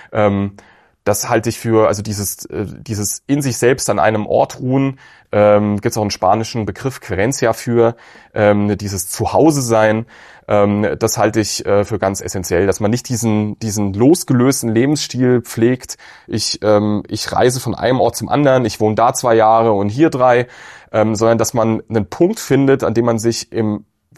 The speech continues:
wahrsten, tiefen Sinne des Wortes niederlässt. Ähm, und damit, äh, leistet man schon einen erheblichen ökologischen Beitrag. Und das halte ich für eine sehr konservative Sache, für eine,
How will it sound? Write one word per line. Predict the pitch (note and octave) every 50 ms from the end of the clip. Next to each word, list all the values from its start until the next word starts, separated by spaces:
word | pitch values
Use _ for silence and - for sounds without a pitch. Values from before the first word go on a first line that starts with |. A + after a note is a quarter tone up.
| _ _
wahrsten, | - G2 G2+ B2 - - - - B2 -
tiefen | - - D3+ D3+ D3 C3+
Sinne | A2+ - C3 C#3 D#3 C#3+
des | B2 A#2 - G#2+
Wortes | A2 A2+ B2+ C3 - B2+ A#2 - - _
niederlässt. | - A2 G#2+ A2+ B2+ C3+ C3 C3 A2 G2 F#2+ F#2 F#2 - - - - - _ _ _ - - - - - _ -
Ähm, | G2+ G#2+ G#2 G#2+ G#2+ A2 G#2+ G#2+ G2+ D#2+ - -
und | - A2 G2
damit, | G2+ G2+ A2+ C3+ B2 A2+ - - - -
äh, | - G#2+ G#2+ A2 G#2 G2+ E2
leistet | D2 G2 G2 A2 - - -
man | G#2 G#2+ G#2
schon | - - G#2 G2+ G2+
einen | G2 G2+ G2+
erheblichen | F#2+ G2 A2+ A#2 - G#2+ - - G2 F#2+ F#2
ökologischen | - G2 - - G2 G2+ G2 F#2+ - G2+ F2+
Beitrag. | F#2 F#2+ G2 - - D2 - - - -
Und | - G2 F2+
das | F#2+ - -
halte | G2+ F#2+
ich | G2 -
für | -
eine | G2+ G2+ G2+ G2 G2+
sehr | G2 - G#2 G2 F#2+
konservative | - - C#3 D#3+ F3+ F3+ D#3 D#3 - - D3 C3+ C3+
Sache, | A#2+ B2 A#2+ - B2+ A#2+
für | - - G#2+
eine, | G#2 G#2 G#2 G2+